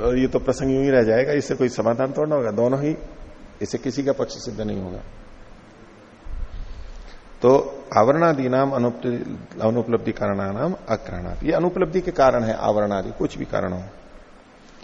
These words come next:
अनेन आवृतः शब्दो नोपलभ्यते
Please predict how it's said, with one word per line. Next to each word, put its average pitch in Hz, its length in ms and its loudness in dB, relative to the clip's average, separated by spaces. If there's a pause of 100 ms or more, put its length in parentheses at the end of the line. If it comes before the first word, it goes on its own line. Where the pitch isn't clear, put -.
(300)
अनेन 107 540 2 (320)
आवृतः 107 580 0
शब्दो 104 400 0
नोपलभ्यते 101 1000 -2